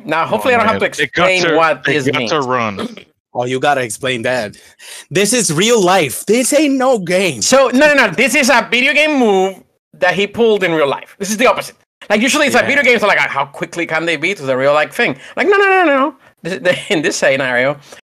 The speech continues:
Speaker 1: he completely, uh, pulled a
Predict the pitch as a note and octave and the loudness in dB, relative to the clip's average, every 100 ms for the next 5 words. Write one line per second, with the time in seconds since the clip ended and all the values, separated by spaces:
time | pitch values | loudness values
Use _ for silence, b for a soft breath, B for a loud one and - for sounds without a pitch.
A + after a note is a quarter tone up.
0 | _ D3+ E3+ F#3 F3 E3+ D#3 C#3 F3+ E3+ | _ -4 -2 0 2 2 0 0 0 0
1 | C#3 F3+ A3+ G3 F3+ D#3 D3 C#3+ - D3 | 0 2 2 2 0 2 0 -2 2 4
2 | C#3+ C3+ C3+ C3 B2+ B2+ - F3 F3 E3 | 6 6 4 2 0 -2 -2 0 2 0
3 | D3+ D3 C#3 C3 B2+ A#2+ | 0 0 0 0 -2 -4